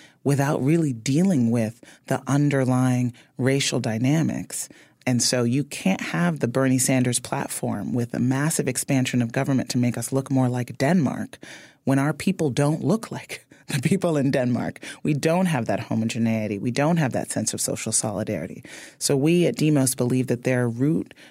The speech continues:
forces at play, even if you want an entirely economic agenda,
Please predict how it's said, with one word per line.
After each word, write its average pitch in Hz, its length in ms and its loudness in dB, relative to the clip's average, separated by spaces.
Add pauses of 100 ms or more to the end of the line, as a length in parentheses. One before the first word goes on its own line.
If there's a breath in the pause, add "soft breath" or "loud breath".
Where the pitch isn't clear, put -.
forces 143 500 0
at 113 140 -2
play, 131 440 0
even 190 220 2
if 190 160 -2
you 160 80 0
want 156 280 0
an 131 60 2
entirely 185 800 0
economic 127 500 0
agenda, 151 520 0